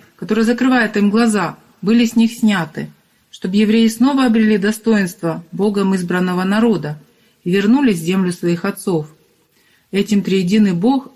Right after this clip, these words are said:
будет прославлен, и будет завершена спасительная миссия Сына Божьего. Ну, если у вас такие представления, то вам ничего другого не остаётся, как собраться и отправиться в Палестину.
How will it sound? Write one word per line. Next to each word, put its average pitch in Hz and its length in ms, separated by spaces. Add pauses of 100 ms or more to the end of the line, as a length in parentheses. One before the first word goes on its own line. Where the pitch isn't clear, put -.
(120)
будет 220 320
прославлен, 196 720 (240)
и 196 60
будет 208 280
завершена 202 540
спасительная 202 640
миссия 208 380
Сына 254 340
Божьего. 151 600 (1200)
Ну, 226 240
если 208 340
у 185 40
вас 185 180
такие 180 320
представления, 233 960 (220)
то 196 80
вам 277 180
ничего 269 360
другого 247 400
не 226 120
остаётся, 214 800 (140)
как 196 180
собраться 220 800
и 185 80
отправиться 180 480
в 220 40
Палестину. 170 720